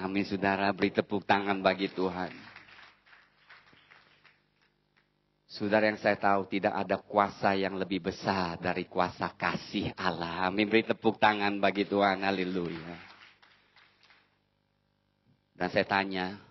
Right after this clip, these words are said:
"Pak, mau terima Tuhan Yesus?" Dia tunduk. Dia begini akhirnya, <laughs> saudara. Begini akhirnya. Haleluya.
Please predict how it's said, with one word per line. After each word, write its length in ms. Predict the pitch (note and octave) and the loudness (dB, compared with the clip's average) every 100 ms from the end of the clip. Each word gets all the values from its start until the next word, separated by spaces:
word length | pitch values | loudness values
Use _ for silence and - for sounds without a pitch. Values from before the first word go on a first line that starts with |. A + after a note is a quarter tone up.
| _ _ _ F#2+ | _ _ _ -4
"Pak, 120 | F#2+ | -4
mau 160 | F#2+ | -4
terima 360 | - G2 G2 G2 | -8 -8 -6 -6
Tuhan 320 | - G2 G2+ | -4 -4 -2
Yesus?" 440 | G2+ G2+ - A2 - - - - - - _ _ _ _ _ _ _ _ _ | 0 -2 -4 -10 -10 -12 -14 -16 -20 -20 _ _ _ _ _ _ _ _ _
Dia 240 | F2 E2+ | -4 -4
tunduk. 560 | E2 E2 E2 D#2+ D2+ D2 - _ _ _ - A2 - - - - _ - | -4 -6 -6 -8 -12 -14 -18 _ _ _ -12 -6 -4 -6 -12 -20 _ -6
Dia 240 | F#2 G2 | 0 0
begini 640 | F#2+ G2 F2 A2 A2 A2 G#2+ | 2 -2 2 0 2 0 2
akhirnya, 800 | G2+ G2+ G2+ G#2+ A2 G#2 G#2+ G#2+ | 2 2 2 2 2 2 -2 -2
<laughs> 20 | |
saudara. 440 | - - E3+ - - - | -2 0 0 -2 -16 -2
Begini 640 | - D#3 C3 D3 D3+ D#3 D#3 | 6 6 6 2 4 4 2
akhirnya. 880 | - F3+ - - E3 - D#3+ E3+ F#3 | 4 2 2 0 0 4 4 6 4
Haleluya. 1040 | F#3+ F#3+ F#3+ F#3+ G3 G3 F#3+ F#3+ F3+ F#3 | 6 4 4 4 4 6 6 4 4 2